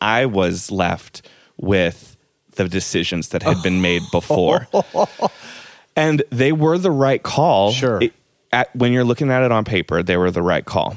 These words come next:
Speaker 2: Right.
Speaker 1: But when we start getting into things, and even little things like the air conditioning in this room,
Speaker 2: Yeah.
Speaker 1: we've got these fan units that are
Speaker 2: Right.
Speaker 1: in the ceilings of all of these rooms. Those should have been located somewhere else, but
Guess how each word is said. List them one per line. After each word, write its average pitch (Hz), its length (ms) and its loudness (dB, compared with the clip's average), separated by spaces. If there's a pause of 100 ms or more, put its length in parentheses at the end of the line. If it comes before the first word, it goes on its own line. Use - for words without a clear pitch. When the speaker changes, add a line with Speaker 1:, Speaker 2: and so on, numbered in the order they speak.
Speaker 2:
Right. 90 200 -2
Speaker 1:
But 101 160 0
when 107 180 0
we 104 140 0
start 95 320 -2
getting 95 220 0
into 117 160 0
things, 92 500 -2
and 92 400 0 (120)
even 101 260 0
little 98 160 2
things 98 260 -4
like 92 220 -4
the 92 200 -2
air 104 140 2
conditioning 92 560 -2
in 90 120 0
this 82 260 -4
room, 85 440 0
Speaker 2:
Yeah. 92 280 -4
Speaker 1:
we've 95 160 0
got 95 280 0
these 92 200 -4
fan 110 380 0
units 85 540 -4
that 92 160 2
are 87 40 2
Speaker 2:
Right. 80 100 0
Speaker 1:
in 104 140 2
the 85 80 -2
ceilings 95 540 0
of 90 100 0
all 90 160 2
of 87 80 -2
these 90 260 -4
rooms. 95 500 0 (300)
Those 107 220 2
should 143 180 0
have 123 60 -2
been 98 160 0
located 90 400 -2
somewhere 85 340 -2
else, 90 220 -2
but 85 260 -4